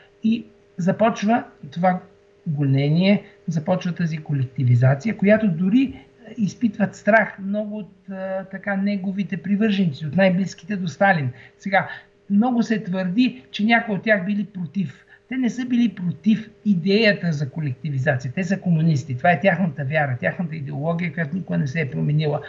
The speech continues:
чак до разпада на Съветския съюз. Но те се страхуват, че една такава, едно такова действие ще дестабилизира, а, Съветският съюз и може да се стигне до падането на режима. Това е прекрасно описано от един американски,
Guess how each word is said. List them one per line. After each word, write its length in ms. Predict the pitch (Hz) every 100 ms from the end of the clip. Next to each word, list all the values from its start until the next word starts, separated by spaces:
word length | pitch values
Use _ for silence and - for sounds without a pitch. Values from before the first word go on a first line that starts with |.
| - - -
чак 240 | 170 151
до 80 | 151
разпада 400 | 135 156 151 147
на 80 | 135
Съветския 500 | 139 139 127 - 127
съюз. 260 | - 135
Но 120 | 151 143
те 160 | 233
се 120 | 226
страхуват, 580 | 190 185 160 - 220 226 - - -
че 120 | -
една 200 | 165 196
такава, 520 | 196 - 190 185 175 - - _ _ _
едно 220 | 180 185
такова 360 | 185 - 196 165
действие 400 | 143 180 175 202
ще 200 | - 160
дестабилизира, 1300 | 165 240 - - 175 185 175 165 143 190 180 147 139 - - - -
а, 360 | 151 143 143
Съветският 580 | 131 151 147 123 - 131
съюз 360 | - 180 214 208
и 120 | 220
може 300 | 196 190 180
да 100 | 170
се 120 | 147
стигне 360 | 151 202 190 196
до 160 | 170
падането 440 | 185 180 180 160 175
на 140 | 160
режима. 400 | 156 151 147 131 - -
Това 140 | - 233
е 80 | -
прекрасно 500 | 185 226 214 214 190
описано 400 | - 190 214 175
от 100 | -
един 180 | 175
американски, 720 | 175 156 151 170 160 139 170